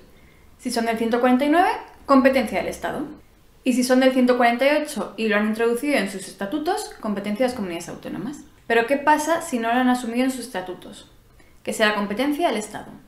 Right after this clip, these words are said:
¿Y qué pasa con todo lo que no aparece ni en el ciento cuarenta y ocho ni en el ciento cuarenta y nueve? Pues que también se lo podrán pedir las comunidades autónomas en sus estatutos, pero si no lo han hecho, será competencia del Estado. Esto es algo que se pregunta. Veamos un ejemplo. Nos están preguntando el artículo ciento cuarenta y ocho de la Constitución,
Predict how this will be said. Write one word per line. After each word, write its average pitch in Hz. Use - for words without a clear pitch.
¿Y 269
qué 285
pasa 294
con 254
todo 254
lo 254
que 247
no 240
aparece 233
ni 226
en 208
el 202
ciento 214
cuarenta 208
y 208
ocho 202
ni 190
en -
el 190
ciento 196
cuarenta 190
y 202
nueve? 262
Pues -
que 208
también 208
se 208
lo 226
podrán 233
pedir 269
las 170
comunidades 180
autónomas 277
en 240
sus 220
estatutos, -
pero 226
si 214
no 190
lo 185
han 202
hecho, 277
será 196
competencia 240
del 277
Estado. 254
Esto 254
es 294
algo 311
que 294
se 247
pregunta. 208
Veamos 226
un 214
ejemplo. 175
Nos 247
están 254
preguntando 302
el 240
artículo 247
ciento 269
cuarenta 214
y 196
ocho 196
de 202
la 185
Constitución, 220